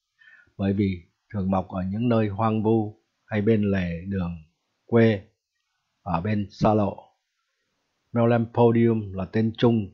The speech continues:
của bốn mươi loại hoa khác nhau, họ hàng nhà cúc, mọc ở Bắc Mỹ và Mỹ Tây Cơ. Người khó tính đến mấy, nhìn một rừng cúc dại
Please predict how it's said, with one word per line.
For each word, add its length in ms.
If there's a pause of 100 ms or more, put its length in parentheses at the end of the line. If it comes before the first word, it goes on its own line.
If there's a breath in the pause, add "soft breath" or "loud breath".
(120)
của 360
bốn 220
mươi 100
loại 380 (840)
hoa 280
khác 260
nhau, 420 (160)
họ 140
hàng 280
nhà 220
cúc, 340 (1160)
mọc 220
ở 120
Bắc 260
Mỹ 240
và 80
Mỹ 140 (120)
Tây 180
Cơ. 280 (960 soft breath)
Người 240
khó 200
tính 260
đến 180
mấy, 340 (100)
nhìn 380
một 160
rừng 300
cúc 240 (580)
dại 300